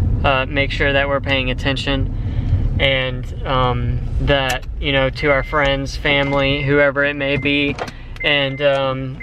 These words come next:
every once in a while, take a second to just be like, "Hey, how, how's it going?" But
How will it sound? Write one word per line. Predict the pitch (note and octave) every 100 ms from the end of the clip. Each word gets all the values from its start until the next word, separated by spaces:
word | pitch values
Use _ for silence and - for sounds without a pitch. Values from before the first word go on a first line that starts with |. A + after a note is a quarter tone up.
| F3+
every | D#3+ D#3
once | D3 D3 -
in | D3
a |
while, | C#3+ C#3 C#3 C3+ C#3
take | - D3+
a | C#3
second | - C#3+ C#3 C#3+ C3
to | - D#3 C#3+ C#3 C#3
just | C3+ D3 C3 -
be | C3+
like, | C3 B2+ A#2+
"Hey, | C3 C3
how, | B2+ B2+ B2 -
how's | C3+ C3+ B2+
it | B2
going?" | C3+ B2+ A#2+ B2
But | A#2+ A#2+ B2